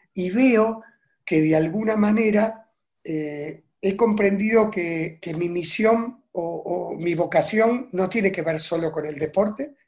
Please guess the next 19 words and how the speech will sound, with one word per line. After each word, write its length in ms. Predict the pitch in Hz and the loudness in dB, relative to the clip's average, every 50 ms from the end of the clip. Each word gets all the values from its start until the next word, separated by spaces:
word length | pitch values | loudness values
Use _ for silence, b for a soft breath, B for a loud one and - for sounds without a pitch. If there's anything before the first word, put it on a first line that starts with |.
| b _ _ | b _ _
solo 460 | _ - - - - 185 190 185 180 | _ -12 -6 2 2 4 4 4 2
con 120 | 180 160 160 | 0 0 0
la 60 | 160 | 0
alta 260 | 165 160 160 156 151 | -2 -2 -4 -6 -4
competencia, 600 | - 156 151 - 160 147 175 208 214 214 208 165 | -4 -8 -8 -8 -8 -4 -2 -2 -2 -2 -6 -8
solo 280 | - - 180 175 165 156 | -4 -4 -4 -4 -4 -6
con 140 | 165 151 | -6 -4
la 100 | 151 147 | -4 -4
docencia. 720 | 147 151 139 - - 151 135 131 127 - - 127 - - _ _ _ _ _ _ _ _ _ _ b b b b b | -4 -4 -6 -8 -8 -8 -8 -8 -8 -14 -18 -18 -20 -20 _ _ _ _ _ _ _ _ _ _ b b b b b
Que 140 | - 175 156 | -4 -4 -2
todos, 640 | - - 302 302 302 294 269 - - - _ _ _ _ _ _ _ _ _ _ _ _ - | 2 4 4 4 6 4 2 -2 -4 -12 _ _ _ _ _ _ _ _ _ _ _ _ -6
la 180 | - 170 165 170 | -2 0 2 2
docencia, 680 | 180 180 - - 214 208 185 160 151 143 - - 143 139 | 2 0 0 2 2 2 4 2 0 -4 -6 -8 -8 -8
el 80 | 139 135 | -6 -8
deporte 500 | 143 143 - - 185 175 160 - - 151 | -10 -8 0 2 2 2 2 0 -8 -6
y 40 | 147 | -6
la 40 | 156 | -6
alta 200 | 160 160 160 143 | -4 -6 -6 -6
competencia, 840 | 156 147 143 143 156 151 - 220 233 233 226 - 226 220 226 226 | -6 -8 -8 -8 -12 -6 -4 -4 -2 -2 -4 -2 -2 -2 -2 -2